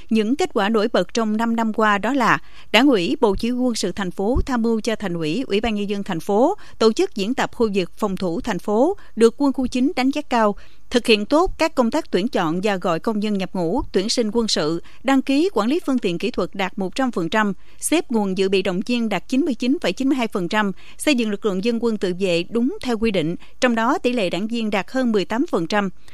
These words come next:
Đặc biệt, từ năm hai nghìn không trăm hai mươi mốt, Bộ Chỉ huy Quân sự thành phố thực hiện mô hình Tết Quân dân, mừng Chon cho năm Thơ Mây,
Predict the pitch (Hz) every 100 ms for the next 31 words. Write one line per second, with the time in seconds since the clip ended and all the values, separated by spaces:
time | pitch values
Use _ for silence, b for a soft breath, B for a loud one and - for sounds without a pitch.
0 | b - 226 240 220 240 226 247 254 214
1 | 180 240 226 233 214 233 220 240 320 -
2 | 190 180 240 233 233 208 160 160 196 175
3 | 208 269 392 208 - 185 180 208 214 185
4 | 170 - 330 - 254 226 247 240 B B
5 | - 240 233 226 285 269 254 254 247 247
6 | 247 247